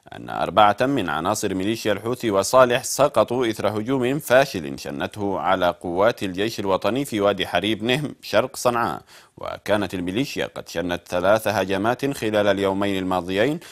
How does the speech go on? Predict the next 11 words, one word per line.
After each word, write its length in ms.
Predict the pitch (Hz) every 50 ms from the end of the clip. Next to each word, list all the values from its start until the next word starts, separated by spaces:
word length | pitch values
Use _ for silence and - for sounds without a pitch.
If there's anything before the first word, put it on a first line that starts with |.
| - - -
على 260 | - 107 131 131 139
مواقع 480 | 143 147 147 160 175 165 - 131 110 104
اللواء 420 | 104 101 101 101 113 123 135 98
مائة 320 | 113 123 123 95 113 113 107
وخمسة 340 | 101 - 117 113 - 113 110 -
وعشرين 540 | 110 107 98 92 95 - - 110 127 143 139
المرابط 580 | 117 107 107 104 107 131 143 117 104 120 -
في 120 | - - 98
وادي 280 | 98 98 95 95 92
حريب 300 | - 98 95 98 92 82
نهم، 300 | 101 104 76 69 65 62